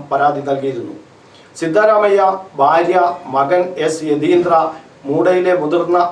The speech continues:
ഉദ്യോഗസ്ഥർ എന്നിവരുടെ പേരുകളിലാണ് പരാതി നൽകിയത്. ഭൂമി കുംഭകോണത്തിൽ സിദ്ധാരാമയ്യക്കും ഭാര്യയ്ക്കും മൂട അഡ്മിനിസ്ട്രേറ്റീവ് ഉദ്യോഗസ്ഥർക്കും പങ്കുണ്ടെന്ന് മറ്റൊരു ആക്ടിവിസ്റ്റായ സ്നേഹമയി കൃഷ്ണയും ആരോപിച്ചിരുന്നു.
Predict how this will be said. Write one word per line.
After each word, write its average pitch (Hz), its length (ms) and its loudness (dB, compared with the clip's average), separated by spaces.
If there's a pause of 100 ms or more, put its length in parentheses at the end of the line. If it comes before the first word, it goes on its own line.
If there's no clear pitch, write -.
(100)
ഉദ്യോഗസ്ഥർ 160 540 0 (220)
എന്നിവരുടെ 165 480 0
പേരുകളിലാണ് 156 640 2 (200)
പരാതി 139 400 0 (180)
നൽകിയത്. 135 400 -4 (600)
ഭൂമി 165 340 0
കുംഭകോണത്തിൽ 156 560 0 (200)
സിദ്ധാരാമയ്യക്കും 151 840 0 (180)
ഭാര്യയ്ക്കും 151 540 -2 (480)
മൂട 160 220 0 (320)
അഡ്മിനിസ്ട്രേറ്റീവ് 156 720 -4 (140)
ഉദ്യോഗസ്ഥർക്കും 151 720 -2 (260)
പങ്കുണ്ടെന്ന് 147 580 -2 (460)
മറ്റൊരു 180 360 0 (280)
ആക്ടിവിസ്റ്റായ 151 580 -2 (280)
സ്നേഹമയി 160 600 -2
കൃഷ്ണയും 139 400 -2 (280)
ആരോപിച്ചിരുന്നു. 139 580 -4